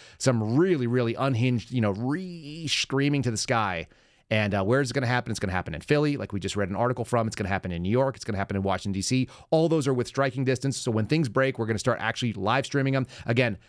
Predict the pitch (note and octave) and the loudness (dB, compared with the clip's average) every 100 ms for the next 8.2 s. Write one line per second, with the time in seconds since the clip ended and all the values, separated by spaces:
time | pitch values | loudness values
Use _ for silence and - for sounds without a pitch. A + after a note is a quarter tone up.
0 | _ - B2 - - D#3+ A#2+ - A2+ B2 | _ 2 2 2 2 2 2 -4 -2 2
1 | B2+ C3 B2+ C#3 - C3+ C#3+ C#3+ C#3 - | 2 2 2 0 0 2 2 2 -2 0
2 | F3+ C3 F2+ F#2+ - _ _ _ _ C#3+ | 0 2 0 -4 -12 _ _ _ _ 2
3 | E3+ - D3 D#3 C#3 B2 A#2 A#2 B2 C3 | 2 2 2 2 2 2 0 0 2 2
4 | D3 A2+ G2+ A#2+ A#2+ A#2+ A#2 G2 A#2 C3 | 2 0 0 -2 -2 -4 0 0 0 0
5 | C3 B2 D#3 C3 A#2+ D3 A#2 - A#2 G2+ | -2 0 2 2 2 -2 -4 -4 -2 0
6 | F#2+ F2+ E2 B2+ E3 A2 A#2 G#2+ G2+ F2 | -2 -2 -6 -4 -6 -4 -4 -2 -2 -2
7 | D#3+ D3+ D3 A#2+ F#2+ G#2+ A#2 G2+ G2 G#2+ | -2 0 0 0 -4 -4 -4 0 2 2
8 | A#2 | 2